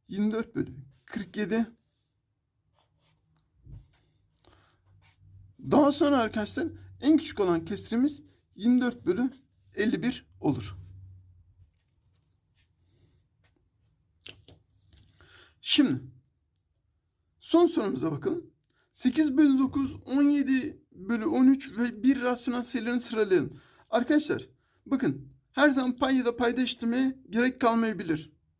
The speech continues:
Ben sayı eğer pozitifse pozitif sayılar negatif sayılardan büyüktür. Bu bir. Ya da sayının yarıma yakınlığına göre kıyaslama yapılır. Kimisi yarıdan büyük olur, kimisi yarıdan küçük olur.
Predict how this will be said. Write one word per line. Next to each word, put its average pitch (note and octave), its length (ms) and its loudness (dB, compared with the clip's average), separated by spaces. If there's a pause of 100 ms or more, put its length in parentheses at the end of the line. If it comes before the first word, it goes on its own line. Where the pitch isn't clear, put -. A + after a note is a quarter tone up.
(840)
Ben B3 220 4
sayı B3+ 460 -2 (180)
eğer A#3+ 280 0
pozitifse B3+ 520 -2
pozitif - 320 -4
sayılar G#3+ 340 2
negatif A#3+ 280 -4
sayılardan G#3+ 500 0
büyüktür. - 380 -4 (180)
Bu B3 140 -6
bir. G3 240 -2 (260)
Ya C4 160 4
da C4 160 0 (280)
sayının C4+ 640 2 (580)
yarıma B3 380 2
yakınlığına C4 520 2
göre A#3 280 -4
kıyaslama D3+ 420 0
yapılır. E3+ 640 -4
Kimisi C#4 340 4
yarıdan A#3+ 420 -2
büyük B3 200 -4
olur, A#3+ 180 -6
kimisi A#3+ 360 -4
yarıdan A3 280 -4
küçük - 240 -10
olur. E3 260 2